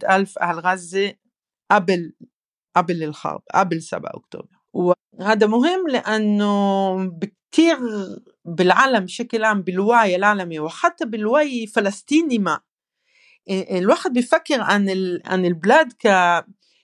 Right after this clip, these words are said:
كأنه في إسرائيل وفي فلسطين، كأنه هدول المحلات مخ-، يعني مختلفة تمامًا. وهذا خاصة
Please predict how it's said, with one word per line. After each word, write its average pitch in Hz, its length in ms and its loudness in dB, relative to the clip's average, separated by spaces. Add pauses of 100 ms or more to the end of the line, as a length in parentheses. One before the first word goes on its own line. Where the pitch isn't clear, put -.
كأنه 294 280 0
في 311 480 -2
إسرائيل 247 500 -2
وفي 226 320 -2
فلسطين، 196 640 -4
كأنه 226 380 0
هدول 247 280 2
المحلات 214 580 0
مخ-، 202 240 -4 (300)
يعني 185 180 -2
مختلفة 240 480 0
تمامًا. 185 480 0 (720)
وهذا 254 580 2 (120)
خاصة 226 920 -4